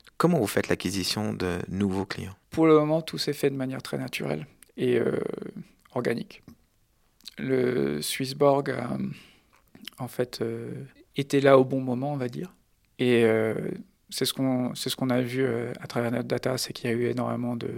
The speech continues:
Speaker 2: de, de référals, donc, euh, de, de, de liens de parrainage, et cetera. C'est comme ça que ça a vraiment fonctionné au début,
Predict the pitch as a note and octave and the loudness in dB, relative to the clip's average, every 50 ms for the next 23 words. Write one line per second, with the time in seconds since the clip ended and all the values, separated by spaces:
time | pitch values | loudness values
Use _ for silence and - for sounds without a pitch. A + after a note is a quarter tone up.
0 | A#2+ B2+ A#2+ A#2+ B2 C3+ C3 B2+ - _ - C3 A#2 B2+ A#2+ - - B2 B2+ B2 | -8 -10 -10 -12 -12 -14 -14 -16 -10 _ -6 -4 -4 -4 -6 -6 -6 -6 -6 -6
1 | C3 B2+ B2+ - _ _ _ _ _ _ _ _ - - - C#3 C#3 C#3 - _ | -8 -8 -12 -16 _ _ _ _ _ _ _ _ -20 -16 -14 -14 -14 -16 -18 _
2 | _ _ - - _ _ _ _ _ _ _ _ _ _ - C3 A#2+ A#2 A#2 B2 | _ _ -20 -20 _ _ _ _ _ _ _ _ _ _ -10 -6 -6 -4 -4 -6
3 | C3+ - A#2+ A#2+ - - C#3 - - - - - - - - - C3 B2 A#2+ B2 | -4 -4 -4 -4 -4 -6 -10 -10 -10 -10 -10 -10 -12 -12 -12 -8 -8 -6 -6 -6
4 | - - A#2 A#2 A#2 A2 A2+ A2+ A#2 A#2+ A#2+ A#2 - - - - - - C3+ C3 | -4 -6 -4 -4 -4 -4 -4 -4 -4 -6 -8 -10 -12 -12 -14 -16 -16 -16 -16 -16
5 | C3+ - - - B2 A#2+ - C3 - - - A#2+ A#2 A#2+ A#2 A#2 A#2 - - B2 | -16 -14 -10 -8 -6 -6 -6 -6 -6 -6 -6 -6 -6 -6 -8 -8 -8 -10 -10 -8
6 | - - B2 B2 A#2+ A#2 A#2 A#2 A#2 B2+ C#3+ C#3+ | -6 -4 -2 -2 -2 -2 -2 -4 -4 -4 -6 -8